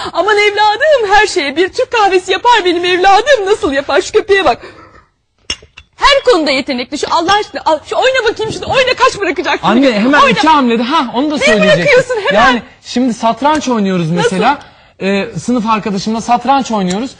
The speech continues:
Speaker 1: Evet.
Speaker 2: İki hamlede yeniyorum anne.
Speaker 1: Çok acayip.
Speaker 2: İki hamlede yeniyorum.
Speaker 1: Benim
Speaker 2: Yani şimdi
Speaker 1: evladım.
Speaker 2: şöyle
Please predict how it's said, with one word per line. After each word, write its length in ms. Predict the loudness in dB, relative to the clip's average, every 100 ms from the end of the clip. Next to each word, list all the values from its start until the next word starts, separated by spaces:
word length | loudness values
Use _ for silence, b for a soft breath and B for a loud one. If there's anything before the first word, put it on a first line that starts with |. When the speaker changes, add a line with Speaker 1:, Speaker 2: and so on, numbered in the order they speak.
| b
Speaker 1:
Evet. 140 | 0
Speaker 2:
İki 120 | 4 4
hamlede 400 | 2 2 0 0
yeniyorum 440 | 0 -2 -2 -2
anne. 240 | -2 -2
Speaker 1:
Çok 220 | 0 0 2 2
acayip. 420 | 2 4 6 6
Speaker 2:
İki 120 | 6
hamlede 420 | 4 2 2 0
yeniyorum. 440 | -2 -2 -2 -2 2
Speaker 1:
Benim 220 | 2 4
Speaker 2:
Yani 240 | 4 4
şimdi 160 | 4 4
Speaker 1:
evladım. 140 | 4
Speaker 2:
şöyle 320 | 2 0 0